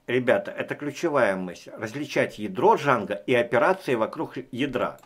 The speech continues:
Вот откроем пример. Смотрите. А, вот у нас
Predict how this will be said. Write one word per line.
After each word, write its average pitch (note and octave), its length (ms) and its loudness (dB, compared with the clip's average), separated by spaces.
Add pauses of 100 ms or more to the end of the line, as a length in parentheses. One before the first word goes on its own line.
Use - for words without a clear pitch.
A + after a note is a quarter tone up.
(640)
Вот G#3 240 2
откроем D#3+ 460 2
пример. B2 440 -4 (920)
Смотрите. C3+ 580 -2 (1300)
А, A2 320 4
вот F#3 340 4
у F3+ 60 6
нас C#3+ 420 2